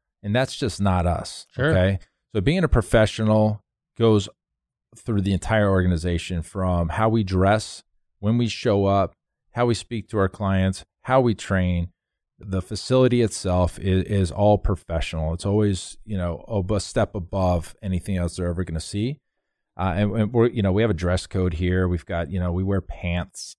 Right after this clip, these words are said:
Speaker 1: We don't wear shorts. It's just, you
Speaker 2: So
Speaker 1: know,
Speaker 2: a level of
Speaker 1: it's a
Speaker 2: professionalism.
Speaker 1: level of professional.
Speaker 2: Sure.
Speaker 1: And when you're charging, you know, some of client lifetime value could be six thousand dollars here. You know, we're, we, we better be professional. And if we wanna be on the same level as, uh,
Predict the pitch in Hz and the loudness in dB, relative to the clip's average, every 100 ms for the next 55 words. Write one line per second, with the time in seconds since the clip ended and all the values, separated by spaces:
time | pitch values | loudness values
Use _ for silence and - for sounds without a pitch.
0 | - 87 92 95 98 - - 87 87 - | -12 -8 -6 -6 -6 -8 -4 -4 -4 -6
1 | - 90 123 107 - _ _ _ _ _ | -16 -8 -6 -6 -8 _ _ _ _ _
2 | _ _ _ _ _ - 98 85 - 151 | _ _ _ _ _ -8 -2 -2 -4 0
3 | 156 156 151 135 120 127 - 107 104 107 | 6 6 6 2 2 -2 0 -2 0 2
4 | 110 107 113 95 98 101 104 98 98 101 | 4 6 6 4 -2 2 2 4 4 4
5 | 117 156 - 127 127 117 101 101 104 113 | 4 4 2 6 6 6 4 2 2 2
6 | 90 107 - 127 123 - 117 - - 165 | 2 0 -2 -4 -6 -10 -14 -10 -2 0
7 | 123 78 67 98 107 104 90 127 180 127 | 0 -4 -4 0 0 0 2 2 2 0
8 | 113 113 107 - 104 - 107 95 87 98 | -2 -4 -4 -4 -10 -4 -2 0 0 2
9 | 143 95 - 92 85 90 82 107 104 98 | 2 2 -2 -4 -4 -4 -6 -4 0 0
10 | 117 - 113 104 - 107 95 131 98 87 | -2 -2 -4 -4 -6 -6 0 2 2 0
11 | - - 82 78 69 73 - _ _ - | -2 -6 -6 -6 -8 -12 -14 _ _ -8
12 | 113 104 120 117 156 127 98 113 113 110 | -2 2 2 4 4 4 2 0 0 0
13 | 107 101 92 - 113 101 98 98 98 92 | 0 2 0 0 2 4 4 4 2 4
14 | 92 85 - 95 78 | 2 0 -4 -8 -8